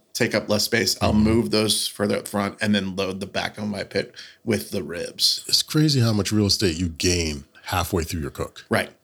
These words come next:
Speaker 2: That's why I tell people, like, you don't have to keep your proteins in one spot. You can move them because they're gonna move whether you want 'em to or not. They are gonna shrink, they're gonna expel water.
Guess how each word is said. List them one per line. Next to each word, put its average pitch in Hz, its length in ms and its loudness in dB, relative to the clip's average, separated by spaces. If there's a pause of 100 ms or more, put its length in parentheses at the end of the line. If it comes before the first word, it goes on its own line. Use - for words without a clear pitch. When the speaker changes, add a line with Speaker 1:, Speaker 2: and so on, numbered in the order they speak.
(260)
Speaker 2:
That's 104 280 2
why 101 80 4
I - 40 0
tell 104 200 2
people, 90 140 2
like, 78 140 -2
you 85 60 -4
don't 110 180 2
have 95 120 2
to - 80 -8
keep - 320 0
your 78 260 0 (800)
proteins 107 480 2
in 78 120 -2
one 85 160 0
spot. 87 300 0
You 95 80 0
can 95 220 -2
move 101 260 4
them 80 140 0
because 78 320 -2
they're 110 160 2
gonna 80 180 -4
move 76 240 -6
whether 78 160 -4
you 80 80 -4
want 85 140 0
'em 80 100 0
to 78 140 -4
or 71 80 -4
not. 87 260 0
They 71 120 -8
are 73 100 -6
gonna 78 240 -6
shrink, 82 220 -4
they're 80 80 -6
gonna 78 180 -4
expel 78 380 0
water. 73 340 -2